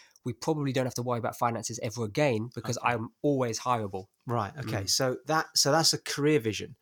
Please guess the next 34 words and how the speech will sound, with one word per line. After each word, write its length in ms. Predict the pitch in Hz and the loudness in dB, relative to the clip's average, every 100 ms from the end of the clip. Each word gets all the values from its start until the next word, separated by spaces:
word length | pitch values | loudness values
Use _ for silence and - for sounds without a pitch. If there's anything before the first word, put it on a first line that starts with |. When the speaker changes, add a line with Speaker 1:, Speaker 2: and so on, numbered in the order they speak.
| - _ _ | -20 _ _
Speaker 2:
So 120 | 139 | 2
that 120 | 160 | 4
was 100 | - | 6
something 280 | - 175 156 | 6 6 4
before 500 | 131 - - 165 143 | 0 -4 2 6 6
this 180 | 113 - | 4 0
happened, 380 | 113 - 92 - | -4 -8 -12 -6
correct? 200 | 123 143 | -2 0
Speaker 1:
Yes. 280 | - - - - | -2 -4 -8 -8
Speaker 2:
What 160 | 135 139 | -2 0
else? 260 | 110 - - _ _ _ 143 | 0 -2 -4 _ _ _ 4
And 120 | 160 | 4
I'm, 140 | 160 | 6
I'm 120 | 151 | 2
being 240 | 139 180 175 | 8 8 10
specific 460 | - 147 - 120 | 4 4 4 4
here, 120 | 143 123 | 4 4
everybody, 300 | 113 113 110 | 2 0 0
because 360 | 117 139 - - - - _ | 0 0 0 -2 -20 -20 _
when 80 | 127 | 0
somebody 240 | 180 170 | 2 4
says, 160 | 160 123 | 2 2
"Oh, 100 | 139 | 2
you 80 | 135 | 2
don't 100 | 135 | 2
understand 260 | 123 - 123 | 0 0 2
my 80 | |
life, 240 | 117 127 113 | 2 2 4
shit 420 | - - 165 - | 4 4 4 0
now, 140 | 107 | -4
it's 140 | 104 135 | -4 -2
all 80 | 117 | -2
falling 280 | 123 113 | -2 -2
apart," 480 | 107 - 135 98 110 | -4 0 0 2 -2